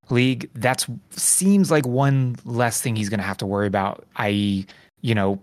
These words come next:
putting on muscle and putting on mass in order to physically compete. It's one of the things that we've talked about a lot, I think, with Ben Bender is him being able to use his body and getting stronger for the physicality of a professional game. Hamady Diop looks to me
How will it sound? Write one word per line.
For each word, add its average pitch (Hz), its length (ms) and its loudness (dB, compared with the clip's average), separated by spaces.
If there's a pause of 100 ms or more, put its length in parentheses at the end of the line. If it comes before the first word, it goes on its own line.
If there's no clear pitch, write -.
putting 120 280 2
on 107 220 2
muscle 101 500 -2
and 104 160 -6
putting 107 240 -4
on 101 160 0
mass 95 340 -4
in 101 60 -4
order 101 200 -2
to 98 120 -8
physically 107 640 -2
compete. 98 500 -8 (280)
It's - 100 -6
one 117 160 4
of 110 80 2
the 113 80 2
things 110 260 0
that 107 100 2
we've 101 140 -2
talked 107 300 -4
about 104 160 2
a 101 80 2
lot, 101 220 0
I 98 80 -2
think, 107 240 -6
with 98 120 -6
Ben 101 240 0
Bender 120 380 2
is 104 220 -2 (420)
him 127 220 4
being 113 180 2
able 107 140 0
to 104 80 0
use 104 160 -2
his 101 120 -2
body 101 540 -2
and 104 140 -6
getting 101 200 -2
stronger 110 840 0
for - 200 -4
the 120 80 0
physicality 117 680 -2
of 107 80 -2
a 117 60 -4
professional 117 520 -4
game. 135 300 0 (640)
Hamady 151 420 2
Diop 117 440 0
looks 113 680 -2
to - 140 -6
me 90 400 -4